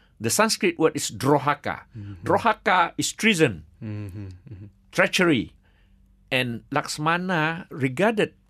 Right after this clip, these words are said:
Speaker 1: his adversary, Hang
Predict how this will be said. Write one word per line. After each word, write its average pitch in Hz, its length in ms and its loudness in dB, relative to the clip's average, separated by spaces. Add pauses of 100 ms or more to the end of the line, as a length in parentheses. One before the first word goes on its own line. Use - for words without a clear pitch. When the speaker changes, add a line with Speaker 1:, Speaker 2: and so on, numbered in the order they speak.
(880)
Speaker 1:
his - 440 0
adversary, 135 840 -2 (680)
Hang 127 420 -2